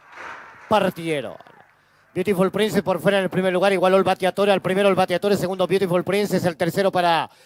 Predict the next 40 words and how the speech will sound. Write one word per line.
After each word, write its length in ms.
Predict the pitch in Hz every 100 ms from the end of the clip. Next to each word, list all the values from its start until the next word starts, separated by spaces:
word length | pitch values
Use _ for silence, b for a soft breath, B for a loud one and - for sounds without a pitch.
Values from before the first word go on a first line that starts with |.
| b
mister 440 | 196 220 - 202 185
Z. 480 | - 196 - 104 - _ b b -
En 100 | 180
el 140 | 180
cuarto 240 | 202 220 196
lugar, 200 | 202 196
Lucky 500 | 196 - 170 151 -
Cana 340 | 190 180 151
por 160 | 175 175
el 80 |
lado 140 | 180 185
interior. 600 | 165 170 180 196 147 104 b b b
En 140 | 165
el 100 | 170
quinto 180 | 165 208
puesto 220 | 196 202
por 140 | 190 180
fuera, 180 | 202 190
mister 300 | 190 190 180
Atlas. 520 | 196 170 139 - - b b b
El 320 | 190 185 170
sexto 320 | 147 220 208
lugar 260 | 190 185 196
de 160 | 185
Engineer, 380 | 180 170 175 202
séptimo 380 | 185 185 190 175
Aldrin, 380 | 165 165 180 202
el 80 | 180
octavo 240 | 160 190
Gran 180 | 180 180
Camelia. 640 | 175 175 190 175 120 85 b b b
En 160 | 143 170
el 100 | 175
noveno, 300 | 175 196 202
Último 320 | 196 190 180
Adiós. 520 | 170 185 190 - - b b b b
El 240 | 151 160
décimo 400 | 156 202 190 185
lugar, 600 | 175 165 190 185 156 98 - _ _ _ -
Fofita. 840 | - 185 196 214 - 107 -